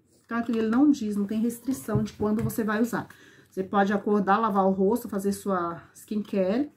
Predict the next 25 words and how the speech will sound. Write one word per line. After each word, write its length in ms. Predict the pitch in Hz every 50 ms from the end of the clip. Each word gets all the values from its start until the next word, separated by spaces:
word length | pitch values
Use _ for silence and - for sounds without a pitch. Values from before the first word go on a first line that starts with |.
| _ _ _ _ _ _ _ _ _ _ _ _
e 60 | 214
pode 300 | - - 254 240 240 233
estar 160 | - - 240
usando 440 | 240 262 240 254 254 247 247 302 294
ele 260 | 254 254 254 262 262
normalmente. 1000 | 254 254 262 285 285 311 311 320 330 339 320 262 190 156 139 - - - - - _ _ _ _ _
Se 100 | _ -
você 180 | 180 - 214
quiser 240 | 208 220 233 226 226
colocar 360 | - 240 226 233 233 226 208
o 40 | 202
seu 140 | 196 - 196
filtro 340 | 196 - 226 240 247 247 240
solar 400 | - - 220 196 185 170 165 - -
por 100 | 185 190
cima, 500 | - - - 208 208 226 285 311 269 -
tudo 220 | - 208 196 233
bem, 240 | 233 240 208 170 -
se 180 | - - -
não, 300 | 196 185 180 185 202 220
pode 300 | - - 202 190 185 -
ser 280 | - - - 220 214 208
esse 220 | 214 - - 285
mesmo, 380 | 285 269 - - - - 160 147
tá? 280 | - - 190 247 339